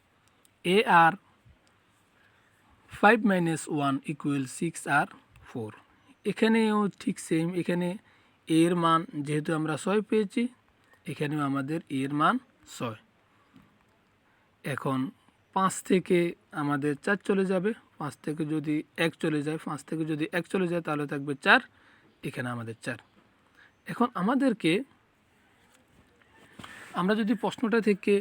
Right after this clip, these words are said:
ঘুরে আসি, আমাদের এখানে সিক্স আর কিউবটা আপনারা একটু লক্ষ্য করুন, এটা হচ্ছে চতুর্থ পদ। চতুর্থ পদের মধ্যে একশো বাষট্টি, আমরা একটু ঘুরে আসি প্রশ্নটা থেকে। প্রশ্নটা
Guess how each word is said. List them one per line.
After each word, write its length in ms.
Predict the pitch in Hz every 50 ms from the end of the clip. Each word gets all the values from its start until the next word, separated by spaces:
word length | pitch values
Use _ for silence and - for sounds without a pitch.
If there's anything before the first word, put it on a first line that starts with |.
| - - - - - 151
ঘুরে 180 | 160 165 180 170 151 131
আসি, 200 | - - 147 185 240 - - _ _ _ _ - - - - -
আমাদের 240 | 151 170 175 175 180 180 170
এখানে 260 | - 190 180 175 160 139 139 - -
সিক্স 260 | - - 240 233 - - - - 175
আর 80 | 170 156 -
কিউবটা 400 | - 170 165 170 160 156 - 170 165 - - 147
আপনারা 280 | - - 160 147 156 156 147
একটু 180 | - - - 175 - _ _ _ _ - 143 143
লক্ষ্য 180 | 139 - 165 151 -
করুন, 160 | 175 190 214 214 156
এটা 120 | 131 - 147 139
হচ্ছে 200 | 127 - - 190 269 - - -
চতুর্থ 320 | 160 135 123 127 117 - 139 123 -
পদ। 140 | 123 117 110 - - - - - - - - _ _ -
চতুর্থ 300 | - 202 190 226 202 - 226 -
পদের 280 | 254 233 190 240 240 - - 202 185
মধ্যে 280 | 185 165 156 160 175 160 - - 170
একশো 280 | 151 - - - - 190 165 143
বাষট্টি, 400 | 139 131 - 139 120 - - 135 127 131
আমরা 140 | 143 160 180 170
একটু 160 | - _ - 170 143 147
ঘুরে 160 | 147 165 175 170
আসি 120 | - - 190 -
প্রশ্নটা 360 | 160 139 - - 151 147 160 151 -
থেকে। 160 | 156 - 208 262 - - _ _ - _ _ _ - - _ _ _ _
প্রশ্নটা 340 | - 170 - - 214 202